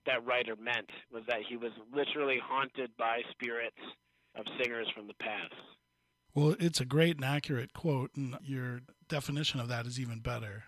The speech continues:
Speaker 2: So Tiny Tim is doing his thing. He's playing dive bars and lesbian cabarets in the Village, and he lands a recording contract with Frank Sinatra's Reprise label.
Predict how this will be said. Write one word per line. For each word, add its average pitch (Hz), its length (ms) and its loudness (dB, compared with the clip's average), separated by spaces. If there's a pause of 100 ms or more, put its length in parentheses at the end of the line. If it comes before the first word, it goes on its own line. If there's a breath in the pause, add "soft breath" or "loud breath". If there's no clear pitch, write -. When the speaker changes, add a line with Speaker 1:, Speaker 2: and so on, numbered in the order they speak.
(120)
Speaker 2:
So 175 100 2
Tiny 220 320 4
Tim 190 240 2
is 143 100 2
doing 156 200 4
his 139 160 2
thing. 110 320 -6
He's 117 140 -8
playing 151 320 0
dive 123 340 0
bars 123 420 -4
and 117 160 -6
lesbian 123 420 -6
cabarets 120 560 -4
in 117 100 -4
the 110 60 -6
Village, 120 560 -6 (600)
and 131 100 0
he 135 60 4
lands 160 320 2
a - 20 -4
recording 170 380 -4
contract 123 520 -4
with 139 120 -4
Frank 135 260 0
Sinatra's 120 580 -4
Reprise 156 520 -4
label. 98 400 -12